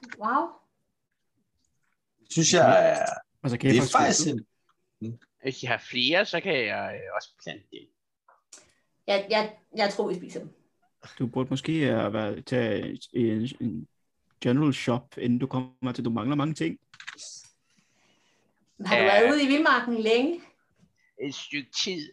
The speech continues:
Speaker 4: Øh, vi var nødt til at efterlade, øh, en del af vores ting,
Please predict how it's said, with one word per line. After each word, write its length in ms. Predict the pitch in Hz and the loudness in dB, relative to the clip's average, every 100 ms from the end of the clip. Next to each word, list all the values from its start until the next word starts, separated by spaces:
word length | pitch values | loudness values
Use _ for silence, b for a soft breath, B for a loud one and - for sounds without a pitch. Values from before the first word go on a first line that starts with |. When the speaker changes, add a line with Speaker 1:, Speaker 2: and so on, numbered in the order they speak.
| - | -2
Speaker 4:
Øh, 340 | 123 117 107 | 2 2 2
vi 100 | 117 | -2
var 80 | 123 | -4
nødt 220 | 143 139 | -2 -4
til 80 | 160 | -4
at 80 | 123 127 | -2 -2
efterlade, 640 | 127 - 131 113 92 101 | -6 -6 -4 -4 -4 -4
øh, 680 | 87 95 101 87 82 87 73 | -2 -2 -2 -4 -8 -12 -12
en 60 | 113 | -12
del 180 | 107 101 | -14 -12
af 60 | 98 | -14
vores 180 | 69 - - | -18 -16 -12
ting, 140 | 113 | -12